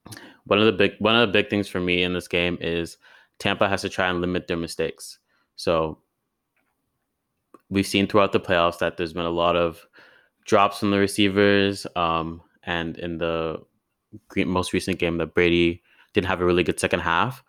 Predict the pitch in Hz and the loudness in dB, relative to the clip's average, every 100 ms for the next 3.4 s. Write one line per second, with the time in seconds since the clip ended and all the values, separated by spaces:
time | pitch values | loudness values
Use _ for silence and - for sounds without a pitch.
0 | _ _ _ 95 95 101 101 95 80 92 | _ _ _ 2 2 0 -2 -2 0 0
1 | 98 95 87 90 90 87 - 90 85 85 | 0 0 0 2 2 0 -2 -4 -4 -6
2 | - 87 85 82 82 85 85 85 - 85 | -4 -4 -2 -2 0 2 2 -2 -4 -6
3 | 82 82 80 | -2 -2 -2